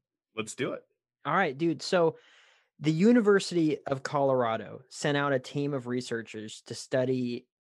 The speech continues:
Speaker 2: the triangle and see if they could determine the cause of all the disappearances, right?
Speaker 1: Yep.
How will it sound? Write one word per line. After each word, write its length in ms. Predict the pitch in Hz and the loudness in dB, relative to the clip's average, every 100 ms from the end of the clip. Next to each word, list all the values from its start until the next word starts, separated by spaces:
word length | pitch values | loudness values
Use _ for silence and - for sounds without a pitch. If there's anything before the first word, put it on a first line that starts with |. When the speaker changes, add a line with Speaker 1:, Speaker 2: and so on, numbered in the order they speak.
| _ 131 | _ -10
Speaker 2:
the 80 | |
triangle 680 | 120 - 123 117 110 110 110 | -10 -6 -4 -4 -8 -12 -12
and 120 | 131 | -12
see 260 | - 135 127 | -10 -4 -4
if 100 | 123 | -2
they 100 | 120 | -4
could 180 | 117 113 - | -6 -12 -8
determine 720 | 127 - 139 131 117 110 117 _ _ | -8 -6 -6 -4 -6 -10 -14 _ _
the 140 | 131 139 | -2 -2
cause 440 | 135 139 139 127 | 0 2 2 0
of 120 | 120 - | -6 -6
all 160 | 120 120 | -4 -4
the 120 | 117 | -4
disappearances, 760 | 113 - 107 120 104 101 98 98 | -8 -10 -6 -6 -6 -10 -12 -8
right? 260 | 107 131 _ _ _ _ _ - | -6 -6 _ _ _ _ _ -10
Speaker 1:
Yep. 220 | 104 - | -8 -8